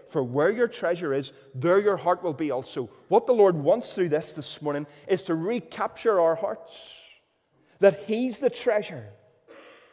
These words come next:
that we're not gonna steal, but that we're gonna, uh, absorb as much as we can from the Lord, that we're gonna be in the place of worship to enjoy and delight ourselves in Him.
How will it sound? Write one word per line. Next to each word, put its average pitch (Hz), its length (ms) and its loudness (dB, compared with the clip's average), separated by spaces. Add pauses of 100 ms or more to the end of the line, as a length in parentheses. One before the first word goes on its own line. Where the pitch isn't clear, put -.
that 233 140 4
we're 220 80 6
not 254 220 -2
gonna 202 180 -2
steal, 196 420 -2
but 185 200 0
that 180 100 4
we're 180 160 2
gonna, 196 320 0 (240)
uh, 170 180 0
absorb 165 560 6
as 156 180 0
much 196 360 -2
as 190 160 -8
we 196 100 0
can 180 380 -2
from 175 180 -4
the 147 60 2
Lord, 127 260 2 (220)
that 180 100 6
we're 175 80 6
gonna 214 220 2
be 190 200 0
in 202 120 -2
the 185 80 2
place 190 400 0
of 135 140 -6
worship 143 360 -2 (220)
to 170 180 4 (260)
enjoy 180 600 4
and 170 140 0
delight 160 400 4
ourselves 156 500 -2
in 135 120 -8
Him. 101 260 -14